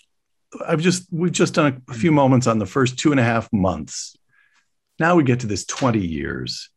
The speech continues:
Um, twenty years, we stayed there for twenty years.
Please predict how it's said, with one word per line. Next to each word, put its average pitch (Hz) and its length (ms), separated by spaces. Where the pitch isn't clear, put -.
Um, 101 500
twenty 208 400
years, 202 340
we 120 80
stayed 143 320
there 151 120
for 135 140
twenty 127 360
years. 160 380